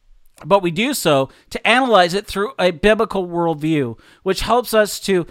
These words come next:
see things through the, through the perspective of an understanding of Scripture, so that our lives then will be, w-, we will begin to see through a biblical life view. Like, I wear glasses,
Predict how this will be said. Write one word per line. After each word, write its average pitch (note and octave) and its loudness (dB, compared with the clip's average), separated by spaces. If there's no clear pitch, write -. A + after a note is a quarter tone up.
see B3+ -4
things F3+ 0
through A3 -2
the, F#3 2
through A3+ -2
the F#3 2
perspective G#3 -2
of C#3+ -4
an E3 -2
understanding G3+ -2
of D#3 -8
Scripture, D#3 -6
so - -6
that G#3 4
our F#3+ 4
lives F3 2
then F3+ 2
will F3 0
be, E3 0
w-, F3 -10
we F#3 2
will F3 2
begin F3 0
to F3 -8
see G#3+ -2
through F#3 0
a D#3 2
biblical F3 -2
life E3+ 4
view. C3+ -2
Like, C#3+ 0
I F#3 6
wear G3+ 6
glasses, D#3+ -4